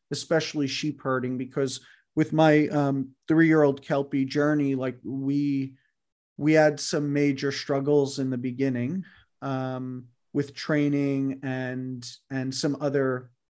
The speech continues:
uh, health related issues. And so sports is a way for me to feel connected to him because he just wasn't the typical pet dog around the house, and, uh, at least in the beginning.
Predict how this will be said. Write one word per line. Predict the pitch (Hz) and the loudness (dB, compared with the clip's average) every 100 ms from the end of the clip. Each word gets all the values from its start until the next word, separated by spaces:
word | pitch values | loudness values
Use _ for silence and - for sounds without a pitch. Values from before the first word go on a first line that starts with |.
| _ 139 | _ -6
uh, | 127 | -4
health | 127 151 143 147 | 0 0 0 -2
related | 135 131 127 | 0 0 0
issues. | 127 120 139 135 135 135 | -4 -6 -4 -2 -4 -6
And | 143 127 | -8 -4
so | 147 131 123 - _ _ | -2 -2 -4 -14 _ _
sports | - - 170 175 - | -14 0 2 2 0
is | 170 151 | -2 2
a | 151 | 2
way | 139 151 151 147 | 2 4 4 2
for | - 147 | 0 -2
me | 143 147 147 139 | 0 2 0 -2
to | - 143 | -2 -2
feel | 123 - 143 139 135 135 135 | -2 -2 0 2 0 -2 -6
connected | 151 135 131 - 147 139 139 | -4 -2 -2 -4 -6 -6 -6
to | 147 | -6
him | 131 151 175 | -4 -4 -4
because | 156 - 139 131 123 | -6 -4 -4 -2 -4
he | 143 | -4
just | 127 135 - | -4 -8 -8
wasn't | 127 131 131 120 | -6 -4 -4 -6
the | 127 | -10
typical | 123 135 131 123 135 131 120 _ _ | -8 -10 -8 -6 -4 -4 -8 _ _
pet | 147 - | -6 -2
dog | 139 139 135 | 0 2 0
around | 131 131 127 | 0 -2 -2
the | 120 | -6
house, | 120 123 170 - - - _ _ _ _ - | -4 -4 -4 -8 -10 -14 _ _ _ _ -6
and, | 135 135 135 135 | -2 0 0 0
uh, | 127 160 | -2 -2
at | 151 | 2
least | 151 - | 2 2
in | 143 | -4
the | |
beginning. | 127 127 135 180 | -4 -4 -4 -4